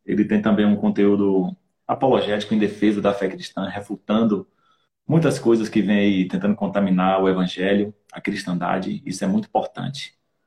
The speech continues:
Ele trabalha bastante também com a teologia arminiana, refutando aí os perigos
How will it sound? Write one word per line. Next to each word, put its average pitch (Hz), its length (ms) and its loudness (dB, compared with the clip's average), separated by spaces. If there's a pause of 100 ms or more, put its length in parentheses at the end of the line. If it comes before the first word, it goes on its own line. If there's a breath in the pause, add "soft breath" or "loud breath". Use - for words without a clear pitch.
(200)
Ele - 120 -8
trabalha 92 320 0
bastante 101 340 -2
também 101 240 -2
com 101 80 -4
a 98 60 -2
teologia 95 800 -6 (840)
arminiana, 101 840 -2 (380 soft breath)
refutando 98 640 -2
aí 95 220 0
os 104 200 -6
perigos 107 840 -2